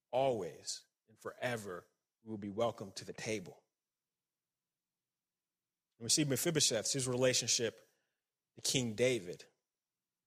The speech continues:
It was more of a, a virtual one, although it was more real than Manti Te'o's relationship. But see,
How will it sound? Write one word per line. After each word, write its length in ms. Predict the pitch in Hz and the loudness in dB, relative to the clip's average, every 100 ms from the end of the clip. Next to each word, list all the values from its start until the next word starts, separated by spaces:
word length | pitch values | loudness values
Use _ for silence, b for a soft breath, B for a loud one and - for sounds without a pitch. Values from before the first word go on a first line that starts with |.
| _ 107 | _ -12
It 60 | |
was 180 | 123 120 | -4 -2
more 220 | 131 120 | 0 0
of 140 | 117 107 | 0 0
a, 180 | 95 - b b b _ | -4 -6 b b b _
a 40 | 98 95 | -16 2
virtual 540 | 135 135 - 87 85 | 4 6 2 0 -8
one, 200 | 85 80 _ _ _ _ _ _ _ _ _ _ _ | -10 -16 _ _ _ _ _ _ _ _ _ _ _
although 220 | 107 110 | -2 0
it 20 | |
was 180 | 113 104 | 0 -4
more 300 | 104 120 123 | -6 0 2
real 280 | 120 123 113 | 2 2 2
than 260 | 107 104 107 | 0 -4 -4
Manti 380 | 117 - 107 | -4 -2 -4
Te'o's 380 | 98 123 110 95 | 0 0 0 -4
relationship. 680 | - 90 90 - - - - _ b b b b b _ _ _ _ _ b b b b - | -10 -10 -10 -12 -12 -14 -14 _ b b b b b _ _ _ _ _ b b b b 4
But 80 | |
see, 340 | 113 131 120 | 6 6 4